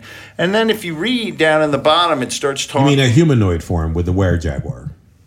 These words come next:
Speaker 1: Yeah, but it's, it's not the way we present it, though.
Speaker 2: Okay, fine.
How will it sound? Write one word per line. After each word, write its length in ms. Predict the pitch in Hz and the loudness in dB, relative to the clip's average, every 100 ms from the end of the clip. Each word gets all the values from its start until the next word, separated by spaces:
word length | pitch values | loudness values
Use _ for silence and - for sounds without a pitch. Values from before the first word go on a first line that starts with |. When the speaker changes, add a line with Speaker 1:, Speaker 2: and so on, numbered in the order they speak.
| _ _ - | _ _ -12
Speaker 1:
Yeah, 240 | 185 208 | -4 -2
but 140 | 196 175 | -2 -4
it's, 260 | 170 - - | -4 -8 -8
it's 480 | 151 147 - - | -8 -8 -10 -12
not 240 | - 135 120 | -8 -6 -6
the 60 | |
way 160 | 107 87 | -6 -8
we 140 | 85 | -10
present 380 | 80 87 80 67 | -14 -18 -20 -20
it, 80 | - | -20
though. 420 | - - - - 110 | -20 -20 -20 -4 -2
Speaker 2:
Okay, 180 | 113 90 | 0 0
fine. 220 | 95 95 | 0 -2